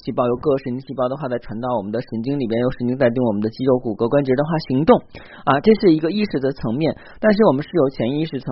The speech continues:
面，那我们中国人来讲的话，就会说是下意识。比方说有人啪拍你一下，然后你根本就猝不及防，你会很紧张，会吓一跳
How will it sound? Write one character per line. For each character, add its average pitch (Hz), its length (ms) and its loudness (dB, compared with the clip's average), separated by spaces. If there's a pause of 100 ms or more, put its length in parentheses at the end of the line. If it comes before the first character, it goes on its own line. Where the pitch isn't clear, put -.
面， 139 220 -2
那 208 80 2
我 196 160 4
们 123 320 -2
中 240 180 -2
国 208 140 2
人 139 80 0
来 123 80 0
讲 135 180 -6
的 90 140 -10
话， 147 100 -2
就 139 140 -2
会 147 160 -2
说 156 240 -2
是 156 80 -4
下 220 240 2
意 127 80 -4
识。 120 160 -10
比 113 80 -8
方 131 80 -6
说 170 160 -4
有 - 80 -2
人 127 80 -8
啪 233 160 -2
拍 240 240 -2
你 156 80 -4
一 - 80 -6
下， 143 80 -6
然 123 160 -8
后 190 160 -4
你 113 80 -8
根 190 100 -4
本 202 140 -4
就 170 80 -4 (400)
猝 220 180 4
不 139 80 -2
及 135 140 -6
防， 120 160 -8 (260)
你 147 140 -2
会 226 160 4
很 233 100 4
紧 131 220 -6
张， 151 100 2
会 185 140 0
吓 180 160 2
一 190 80 -6
跳 - 80 -2